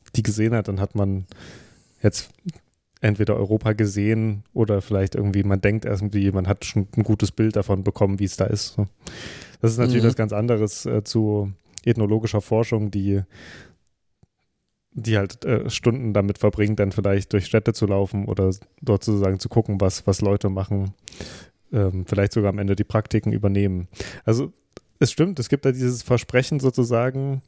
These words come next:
Speaker 1: über die Erfahrung und über das, was man seht, sieht, Zugang zu bekommen zu einem Wissensfeld, was man selbst nicht hat. Das ist ein ganz interessantes Sta-, äh, Sch-, ähm, Stichwort, weil so Stadtforschung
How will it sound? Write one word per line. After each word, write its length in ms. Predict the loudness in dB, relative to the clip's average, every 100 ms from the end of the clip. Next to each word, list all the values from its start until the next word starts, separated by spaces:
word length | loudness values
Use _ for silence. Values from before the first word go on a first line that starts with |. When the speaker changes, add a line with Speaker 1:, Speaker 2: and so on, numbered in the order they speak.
| -16 -20 -20 -20 -20 _ _ _ _
Speaker 1:
über 180 | -2 0
die 80 | 0
Erfahrung 800 | -2 -2 0 0 0 -2 -2 -4 -8 -2
und 80 | 0
über 160 | 2 2
das, 180 | 2 0
was 120 | 0
man 180 | 0 0
seht, 340 | 0 0 0
sieht, 460 | -2 0 0 -6 -16 _ _ _ _ _ _ -8 -4 -2
Zugang 320 | 0 0 0
zu 100 | -4
bekommen 380 | -2 0 0 2
zu 100 | 0
einem 140 | 2
Wissensfeld, 500 | 0 -2 0 0 0
was 300 | -4 -6 -12 -16 -18 -18 -18 -2
man 160 | 0 2
selbst 320 | 0 0 -6
nicht 160 | -2
hat. 260 | -2 -2 -8 -20 _ _ -20 -20 -20 _
Das 120 | 0 0
ist 120 | 0
ein 60 | 0
ganz 260 | 0 -2 -10
interessantes 460 | -4 0 2 0 0
Sta-, 140 | 0
äh, 300 | 0 0 0
Sch-, 360 | 0 -6 -14 -14 -14 _ _
ähm, 160 | -2 -2
Stichwort, 420 | 0 -2 0 0
weil 180 | 0 -2 -4 _ _ _ _ _ -6
so 140 | 0
Stadtforschung 920 | 2 2 -2 -2 0 0 0 -2 -2